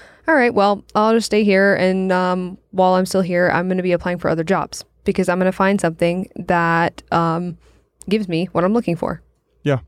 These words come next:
Speaker 2: you can fix your own problems.
Speaker 1: Right.
Speaker 2: Another thing that I did wanna say too about, like, getting your resume ready. Okay, so you, you, you get there, do your training, whatever,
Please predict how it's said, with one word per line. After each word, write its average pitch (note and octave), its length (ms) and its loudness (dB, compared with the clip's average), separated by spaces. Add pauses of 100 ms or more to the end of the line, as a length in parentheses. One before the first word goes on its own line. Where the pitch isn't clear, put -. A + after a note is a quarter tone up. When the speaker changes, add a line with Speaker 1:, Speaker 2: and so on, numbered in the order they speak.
(120)
Speaker 2:
you C#3+ 120 -2
can C3+ 100 2
fix B2 200 -2
your C3 60 2
own A#2 80 0
problems. A#2 440 0 (140)
Speaker 1:
Right. - 260 -2 (1120)
Speaker 2:
Another E3+ 300 2
thing D#3+ 180 0
that D3 100 2
I C#3+ 120 2
did B2+ 340 -4
wanna C3+ 160 -2
say B2+ 260 -4
too B2 320 -4
about, A2+ 300 0
like, A2 300 -2 (500)
getting B2 560 -2 (640)
your C#3+ 140 2
resume A#2 360 0
ready. G#2 440 -2 (380)
Okay, G#2 180 -4
so A2+ 160 -2
you, A2 280 0
you, G#2+ 180 -4
you G#2+ 240 -4
get B2 200 0
there, A2+ 280 2
do A2 80 0
your A2 140 0
training, G#2+ 340 -2
whatever, G#2 480 -2